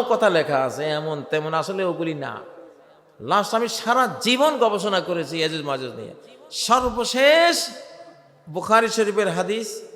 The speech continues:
এবং কোরআনের আয়াত সব মিলিয়ে দেখলাম যে এরা এই বংশটা,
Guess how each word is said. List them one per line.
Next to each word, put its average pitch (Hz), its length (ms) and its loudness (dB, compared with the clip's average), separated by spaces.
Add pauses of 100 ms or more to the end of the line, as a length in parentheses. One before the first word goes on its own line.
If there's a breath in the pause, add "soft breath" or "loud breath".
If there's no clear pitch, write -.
(440)
এবং 180 240 2 (560)
কোরআনের 196 440 2
আয়াত 180 460 4
সব 226 320 -2 (100)
মিলিয়ে 220 380 -2
দেখলাম 220 400 -2
যে 196 100 -4 (220)
এরা 180 200 -4 (180)
এই 214 140 0
বংশটা, 143 460 -8